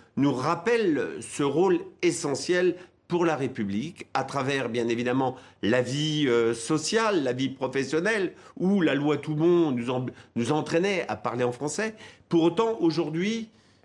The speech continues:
je pense qu'il y a une mode, il y a des modes qui font qu'on doit montrer que cette langue est une langue moderne, est une langue qui sait évoluer. Elle se frotte aux autres langues. Et si je suis là,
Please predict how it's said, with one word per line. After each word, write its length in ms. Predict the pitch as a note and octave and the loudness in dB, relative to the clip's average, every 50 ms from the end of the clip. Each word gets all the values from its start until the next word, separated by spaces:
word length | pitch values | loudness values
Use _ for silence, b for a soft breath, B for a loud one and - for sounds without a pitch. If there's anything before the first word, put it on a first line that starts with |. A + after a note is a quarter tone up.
| b _ | b _
je 160 | - B2+ D3 | -4 -2 -2
pense 400 | C#3+ C3+ F3 F#3 F#3+ E3 - - | 0 0 2 2 2 2 0 -2
qu'il 760 | - D#3+ D#3 D3+ C#3+ C#3 C#3 B2+ F#2+ F2+ C#2 - B2+ A#2+ A#2+ | 0 2 2 4 4 2 0 0 -2 -4 -6 -6 -4 -2 0
y 60 | C#3 | 2
a 60 | D3+ | 2
une 160 | D#3 C#3+ C#3+ C#3+ | 2 2 0 0
mode, 420 | C#3 B2+ B2 C#3+ E3 - F2 F2 - - | 2 2 2 0 0 -4 -8 -10 -10 -6
il 140 | G#2 A2 | -4 -2
y 80 | A#2+ D3 | 0 0
a 80 | D#3+ D#3 | 0 0
des 120 | D#3+ D3+ | 0 0
modes 480 | C#3 A#2+ A2 C3 D3 - F3 C#3 B2 b b b b b b _ | 0 0 0 0 -2 -2 -4 -6 -6 b b b b b b _
qui 160 | - - B2 | -12 -10 -6
font 260 | - - F3 F#3+ F#3 | -2 0 2 2 0
qu'on 500 | F3+ F#3 E3+ D#3+ D#3 D3 C3 A2 C3 C3+ | 0 0 0 2 2 2 0 0 -2 -2
doit 180 | B2 C#3 D3+ D3 | -2 0 0 0
montrer 280 | C#3+ C#3+ - D#3 F3 | 0 -2 -2 -2 -2
que 80 | E3 - | -2 -2
cette 220 | - C3+ - - | -4 -4 -4 -2
langue 220 | C#3 D3 D#3 C#3 C3 | -2 -2 -2 -2 -2
est 140 | B2 - | -4 -2
une 120 | B2+ B2 B2 | -2 0 0
langue 220 | B2+ B2+ B2 G#2+ | 0 0 -2 -2
moderne, 600 | F#2 F2+ F2+ G2+ A#2 B2 A2+ A2 G2+ D#2+ E2 F2+ F#2 b b b b b b - | -2 -2 0 2 2 2 2 0 -2 -4 -6 -10 -14 b b b b b b -4
est 160 | A#2 A2+ A#2 | -4 -2 0
une 100 | C#3 C#3+ | 0 2
langue 220 | D#3 E3 E3 C#3+ | 4 4 2 0
qui 180 | - - C#3+ B2 | -2 -2 -4 -4
sait 360 | - - - - D3+ D3 D3 | -4 -4 -4 -2 0 0 0
évoluer. 420 | C3+ B2+ B2 B2+ B2+ B2 A#2+ A2 A2 B B | 0 0 0 -2 0 0 -2 -2 -4 B B
Elle 140 | - A2 A#2+ | -4 -2 -2
se 160 | - - D#3+ | 0 0 -2
frotte 440 | C#3 - - - F#3 G#3+ G#3 - - | -2 -2 -4 -2 0 0 0 2 0
aux 140 | D#3+ D3 C3+ | -2 -2 -2
autres 260 | C#3+ C3 C3 D3 D#3+ | -4 -4 -2 -2 0
langues. 340 | G3 A3+ G#3+ F#3+ D3 A2+ F#2+ B B B B B B - | 0 2 0 0 -2 -4 -8 B B B B B B -6
Et 80 | - | -6
si 200 | A2+ - - F3+ | -4 -2 0 2
je 100 | E3+ G3+ | 2 2
suis 240 | G3+ - - - E3+ | 2 2 0 -2 0
là, 400 | D#3 D#3 C#3+ C#3 B2 A2+ A2 - | 0 2 2 0 0 -4 -6 -12